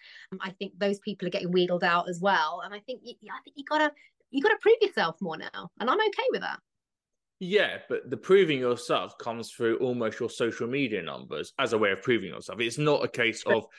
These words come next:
Speaker 2: just being good at your job and being that
Speaker 1: Yeah.
Speaker 2: stable, uh,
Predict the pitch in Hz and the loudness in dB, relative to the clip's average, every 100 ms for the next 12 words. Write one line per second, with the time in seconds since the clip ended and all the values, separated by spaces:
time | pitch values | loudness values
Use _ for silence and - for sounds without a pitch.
0 | - _ - 135 - 147 127 107 107 98 | -20 _ 0 0 0 2 4 2 -2 0
1 | 160 139 131 135 123 - 135 117 117 110 | 4 4 2 4 4 2 2 2 0 -4
2 | 113 113 113 104 220 226 135 127 120 113 | -4 -4 -2 0 2 2 2 2 2 2
3 | 113 - 120 107 | 0 0 0 0